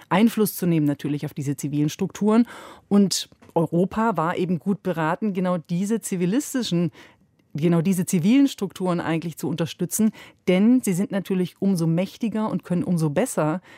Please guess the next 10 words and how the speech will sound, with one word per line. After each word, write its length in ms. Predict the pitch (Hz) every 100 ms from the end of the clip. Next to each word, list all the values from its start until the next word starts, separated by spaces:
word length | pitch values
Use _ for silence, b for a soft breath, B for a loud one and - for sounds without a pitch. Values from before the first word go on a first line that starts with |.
| B
die 100 | 175
Dschihadisten 640 | 170 180 165 170 - - -
abwehren, 760 | - - 143 156 156 170 240 311 b b
wenn 200 | - 175
sie 140 | 175 202
unabhängig 560 | 196 185 185 185 180
finanziert 500 | - 180 165 - 180
sind 180 | - 170
von 160 | - 165
außen. 400 | 240 294 -